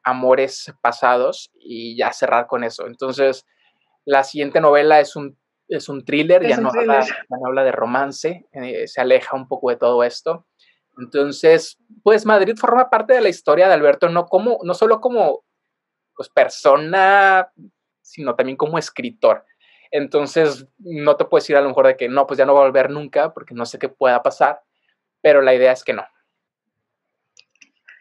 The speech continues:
Speaker 2: Mm, ok. Y, mm, bueno, la última pregunta es, eh,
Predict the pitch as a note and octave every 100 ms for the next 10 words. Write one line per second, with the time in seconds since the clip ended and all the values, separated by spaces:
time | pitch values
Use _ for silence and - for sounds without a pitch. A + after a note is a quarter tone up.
0 | _ - - _ _ _ - A#3 A#3 A3+
1 | A#3 A3 - - A3+ G#3 G#3 G#3+ - -
2 | _ _ A3+ A#3+ A#3 A#3 A#3 A#3 A#3 A3+
3 | A#3 - _ _ _ _ _ _ _ _
4 | _ _ _ _ - - D4 D#4+ C#4+ C#4+
5 | D#4+ E4+ F#4+ F4+ A3 G3+ A#3+ B3 C#4+ D4+
6 | C#4 D4+ D4 - _ - B3 D4 C#4+ C4
7 | A3+ G3